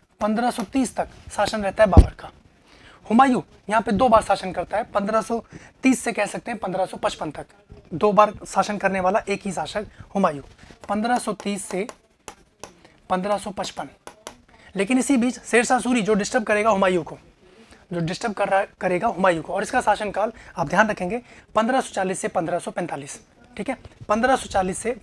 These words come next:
पन्द्रह सौ पैंतालीस, पन्द्रह सौ चालीस से लेकर पन्द्रह सौ पैंतालीस। फिर अकबर, अकबर की अगर बात करें तो ये पन्द्रह सौ छप्पन से सोलह सौ पाँच तक रहा, पन्द्रह सौ छप्पन से सोलह सौ पाँच रहा। देखिए इसी बीच,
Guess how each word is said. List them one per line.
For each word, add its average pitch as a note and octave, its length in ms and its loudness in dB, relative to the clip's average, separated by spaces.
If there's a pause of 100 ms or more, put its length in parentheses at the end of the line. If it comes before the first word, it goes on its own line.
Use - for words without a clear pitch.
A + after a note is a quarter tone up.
पन्द्रह F#3+ 260 0
सौ G3+ 120 -6
पैंतालीस, D#3 520 -8 (1600)
पन्द्रह G3+ 300 0
सौ G3+ 120 -12
चालीस F3 320 -4
से F#3 80 -10
लेकर D#3+ 240 -6
पन्द्रह E3+ 300 -6
सौ F3+ 100 -8
पैंतालीस। C#3+ 480 -12 (320)
फिर G#3 120 0
अकबर, G#3+ 300 2 (340)
अकबर G#3+ 260 4
की C4 100 2
अगर A#3+ 140 2
बात G#3+ 260 4
करें A#3 220 -4 (280)
तो G#3+ 80 -2
ये A3+ 140 0
पन्द्रह A#3+ 360 0
सौ - 140 0
छप्पन A3+ 240 -4
से B3+ 120 -6
सोलह A#3+ 320 2
सौ A3 100 -4
पाँच F3 240 -2
तक - 160 -6
रहा, C#3 200 -8 (640)
पन्द्रह A3 340 6
सौ A3+ 180 -2
छप्पन G#3 460 -4
से F#3 280 -6 (920)
सोलह G#3 380 2
सौ G#3 180 -2
पाँच F3 300 -2
रहा। D#3 220 -10 (1000)
देखिए G#3 220 -2
इसी A3 280 2
बीच, G#3+ 320 2